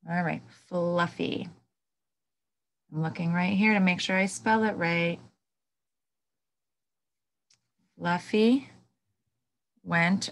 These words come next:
outside, or I could say left the store.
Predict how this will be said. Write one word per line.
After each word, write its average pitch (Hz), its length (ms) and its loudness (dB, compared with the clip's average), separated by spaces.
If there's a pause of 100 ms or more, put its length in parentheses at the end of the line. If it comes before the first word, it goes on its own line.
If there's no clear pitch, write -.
outside, 156 840 0 (440)
or 165 100 0
I 156 100 2
could 170 120 -4
say 165 140 0
left 160 480 0
the 196 80 -2
store. 226 480 0